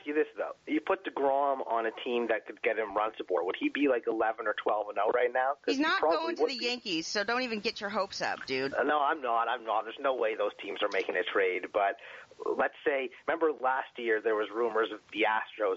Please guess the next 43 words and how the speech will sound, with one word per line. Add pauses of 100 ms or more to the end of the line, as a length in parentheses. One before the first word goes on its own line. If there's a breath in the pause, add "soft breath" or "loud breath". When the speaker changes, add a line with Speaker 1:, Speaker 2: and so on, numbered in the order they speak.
Speaker 1:
gonna
be
acquiring
him.
It's
obviously
not
gonna
happen
now.
They
don't
need
another
starter.
But
let's
say
he
was
on
a
team
like
the
Astros
or
the
Red (120)
Sox
or (300 loud breath)
a
team
that
can (160)
put
up (1120 loud breath)
good
offensive
numbers
to
support
him.